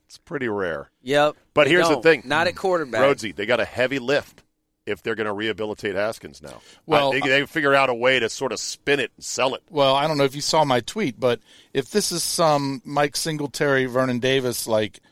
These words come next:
Speaker 3: you know, "You can't play for me," and he
Speaker 1: Can't
Speaker 3: comes,
Speaker 1: have it.
Speaker 3: can't
Speaker 1: Won't
Speaker 3: have
Speaker 1: have it. Won't do it.
Speaker 3: But he comes back, shit shape,
Speaker 2: Humble.
Speaker 3: ready to go, humbled,
Speaker 1: Yeah.
Speaker 3: and became a consummate professional, by the way.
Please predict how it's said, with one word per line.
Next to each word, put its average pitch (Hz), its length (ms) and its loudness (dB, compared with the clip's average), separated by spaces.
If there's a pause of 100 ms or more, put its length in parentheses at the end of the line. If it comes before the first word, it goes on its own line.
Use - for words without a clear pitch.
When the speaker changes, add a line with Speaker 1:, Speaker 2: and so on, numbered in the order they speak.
(400)
Speaker 3:
you 139 120 -10
know, 123 100 0
"You 123 180 -6
can't 165 340 0
play 185 260 4
for 190 160 -4
me," 170 460 0 (460)
and 135 140 0
he 131 80 0
Speaker 1:
Can't 214 280 6
Speaker 3:
comes, 202 60 8
Speaker 1:
have 220 200 8
it. 170 120 -2 (100)
Speaker 3:
can't 170 260 0
Speaker 1:
Won't 202 200 6
Speaker 3:
have 202 80 8
Speaker 1:
have 214 220 8
it. 151 80 -8 (100)
Won't 208 260 2
do 233 240 8
it. 190 120 -2 (160)
Speaker 3:
But 139 100 2
he 135 80 -2
comes 160 320 -2
back, 151 360 4 (540)
shit - 400 -2
shape, 165 280 2
Speaker 2:
Humble. 143 300 0
Speaker 3:
ready 147 260 2
to 139 60 -4
go, 151 300 2
humbled, 156 400 0
Speaker 1:
Yeah. 143 60 -2
Speaker 3:
and 135 100 -4
became 151 340 -2
a 131 60 -2
consummate 143 540 -2
professional, 123 560 -4
by 101 200 -2
the 101 80 -6
way. 101 300 -4